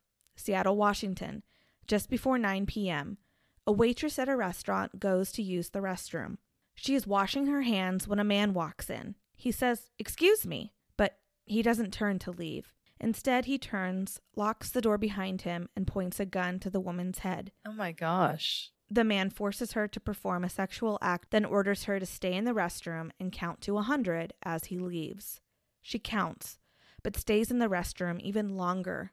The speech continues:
Speaker 1: before screaming for help. A report is made, and by that following month, January nineteen eighty-one,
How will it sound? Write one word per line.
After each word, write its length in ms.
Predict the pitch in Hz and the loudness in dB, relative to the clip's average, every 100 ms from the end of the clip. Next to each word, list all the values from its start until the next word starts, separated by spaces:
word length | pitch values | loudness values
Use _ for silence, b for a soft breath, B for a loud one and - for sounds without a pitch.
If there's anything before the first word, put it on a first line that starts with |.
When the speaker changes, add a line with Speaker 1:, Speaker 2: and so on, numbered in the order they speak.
| - | -8
Speaker 1:
before 240 | 196 - 196 | -6 -2 -4
screaming 500 | - 185 175 165 175 | -4 -6 -6 -6 -10
for 180 | 180 | -8
help. 360 | 175 175 - - - _ _ _ _ - | -4 -4 -4 -8 -10 _ _ _ _ 2
A 60 | |
report 400 | 247 247 269 277 | 4 4 2 2
is 180 | 247 - | 0 -6
made, 400 | 196 175 151 - _ _ _ _ - | -6 -6 -10 -14 _ _ _ _ 4
and 160 | 233 | 6
by 180 | 220 214 | 8 8
that 180 | 208 - | 6 0
following 520 | - 196 196 226 240 | 0 4 6 6 4
month, 320 | 190 165 190 - _ - | 2 -2 -6 -14 _ -4
January 580 | 185 226 233 214 185 185 | 4 4 6 4 2 0
nineteen 440 | 170 180 190 208 | -2 -6 -4 -4
eighty-one, 640 | - 190 208 180 165 - | -2 -2 -2 -2 -6 -8